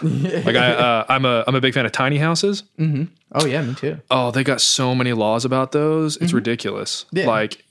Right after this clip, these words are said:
Speaker 2: you, you, they legit will not let you, like, buy a piece of land and just put, like, your own self-sustainable house on it.
Speaker 1: Mm-hmm.
Speaker 2: It's, I think it's
Speaker 1: Yeah.
Speaker 2: absurd.
Speaker 1: Yeah,
Speaker 2: Um,
Speaker 1: it is.
Speaker 2: but, but anyways,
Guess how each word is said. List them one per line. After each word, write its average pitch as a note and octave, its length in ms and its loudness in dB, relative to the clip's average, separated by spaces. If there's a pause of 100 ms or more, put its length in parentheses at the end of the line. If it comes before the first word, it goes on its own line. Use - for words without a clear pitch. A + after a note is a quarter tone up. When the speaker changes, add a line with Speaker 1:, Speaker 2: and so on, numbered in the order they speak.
(140)
Speaker 2:
you, C3 540 0 (520)
you, B2 380 -2
they C#3 160 2
legit C#3 400 0
will A#2+ 80 -2
not A#2+ 240 0
let A#2+ 300 0
you, G#2+ 320 -2 (680)
like, A2 220 0
buy A#2 220 4
a A2+ 60 -2
piece B2+ 200 -2
of A#2+ 100 -2
land A2+ 220 0
and A2 80 -2
just - 220 -6
put, - 340 -4
like, A2+ 160 -4
your A2+ 140 0
own A2 180 0
self-sustainable G#2+ 720 -4
house G2+ 360 -4
on A2 160 -8
it. - 160 -12
Speaker 1:
Mm-hmm. C3 360 -4
Speaker 2:
It's, - 280 -2 (640)
I - 60 -4
think A#3 120 0
it's C#3+ 120 -2
Speaker 1:
Yeah. - 20 -4
Speaker 2:
absurd. - 380 -6 (260)
Speaker 1:
Yeah, A3 140 -2 (300)
Speaker 2:
Um, G2+ 360 0
Speaker 1:
it E3+ 80 -4
is. - 220 -8 (300)
Speaker 2:
but, A2+ 360 0 (180)
but C#3+ 240 0
anyways, B2+ 380 0